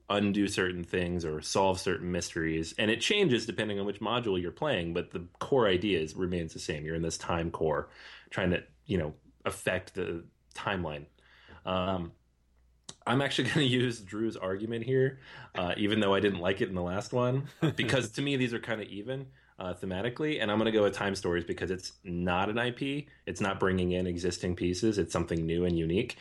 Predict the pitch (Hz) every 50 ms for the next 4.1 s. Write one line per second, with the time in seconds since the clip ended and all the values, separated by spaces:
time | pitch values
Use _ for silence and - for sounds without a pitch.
0 | - - - - - - 92 95 92 92 - 107 101 101 98 95 87 90 - -
1 | 80 92 90 82 82 80 78 - - 80 - - - 80 - - - - - -
2 | - - - - - - - - - - 76 80 - - - 143 139 127 135 117
3 | 95 90 - - 87 - - - - _ _ _ - _ - - 104 104 110 131
4 | 190 -